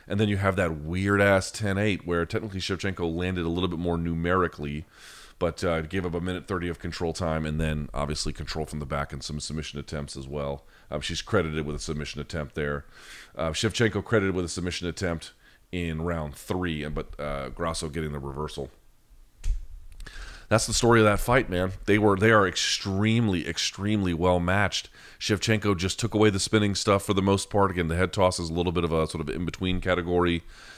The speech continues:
Um, not pawing with the way she would with her right hook. Um, I thought, you know, as they mentioned in the fifth round, kinda lighter on her feet, kinda staying a little bit further at range. Uh, you could hear the, the, the, the corner work that she had.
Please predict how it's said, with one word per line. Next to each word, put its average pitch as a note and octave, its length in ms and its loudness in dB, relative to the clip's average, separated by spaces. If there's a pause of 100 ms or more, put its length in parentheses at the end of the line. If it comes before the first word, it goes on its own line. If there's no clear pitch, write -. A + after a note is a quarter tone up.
(260)
Um, E2 440 0 (220)
not G2+ 360 2
pawing G2+ 560 6
with F2 140 0
the F#2 60 2
way F#2 160 4
she F#2+ 160 0
would F#2 160 2
with F2 80 0
her F2+ 100 2
right F2 220 4
hook. F#2 500 0 (460)
Um, D#2+ 640 0 (580)
I F#2 80 -2
thought, F#2 400 4 (420)
you F#2+ 80 -4
know, E2+ 180 -2
as F#2+ 180 -2
they G2 100 2
mentioned G2 340 2
in F2+ 180 0
the E2+ 100 0
fifth - 220 0
round, G2 260 6
kinda F#2+ 180 2
lighter F#2 340 6
on F2+ 60 4
her E2+ 80 0
feet, G#2+ 380 0
kinda E2+ 200 -2
staying F#2+ 360 2
a F2+ 60 0
little F#2 140 4
bit D#2+ 120 -4
further F#2 260 2
at D#2 80 2
range. F#2+ 440 0
Uh, E2 40 2
you F2 380 -2
could - 140 -6
hear G#2 160 4
the, F2 180 2 (100)
the, D#2 220 -4
the, D#2 240 0 (220)
the F#2 100 -4
corner C3 420 4
work D#2+ 280 0
that E2 140 0
she E2+ 140 -2
had. D#2+ 240 0